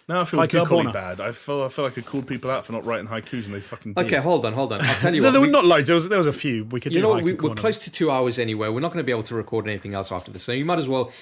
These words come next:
Speaker 3: hit us up with a couple of ca-, haikus.
Speaker 1: Go on,
Speaker 3: For
Speaker 1: Jack.
Speaker 2: Okay.
Speaker 3: haiku
Speaker 2: Oh,
Speaker 3: corner.
Speaker 2: okay. So this is from, uh, Benjamin Pressy. He says, "We all miss you, Chris. Please come back to the show soon.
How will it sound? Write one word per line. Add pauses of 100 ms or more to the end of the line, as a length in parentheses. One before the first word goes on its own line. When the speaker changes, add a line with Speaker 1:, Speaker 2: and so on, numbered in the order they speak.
Speaker 3:
hit
us
up
with
a
couple
of
ca-,
haikus. (260)
Speaker 1:
Go
on,
Speaker 3:
For
Speaker 1:
Jack.
Speaker 2:
Okay.
Speaker 3:
haiku
Speaker 2:
Oh, (140)
Speaker 3:
corner.
Speaker 2:
okay. (440)
So
this
is
from,
uh,
Benjamin
Pressy.
He
says,
"We
all
miss
you,
Chris. (140)
Please
come
back
to
the
show
soon.